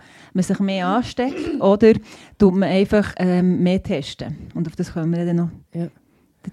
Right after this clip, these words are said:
Speaker 1: zurück. Genau.
Speaker 2: Und gell,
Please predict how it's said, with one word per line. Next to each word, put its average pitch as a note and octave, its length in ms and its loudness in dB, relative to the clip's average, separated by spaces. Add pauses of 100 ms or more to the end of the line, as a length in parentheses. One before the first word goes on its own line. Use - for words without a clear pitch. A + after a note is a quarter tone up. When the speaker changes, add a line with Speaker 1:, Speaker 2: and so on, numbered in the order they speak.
(240)
Speaker 1:
zurück. - 240 -6 (540)
Genau. D3+ 320 0 (600)
Speaker 2:
Und - 60 -8
gell, A3 260 4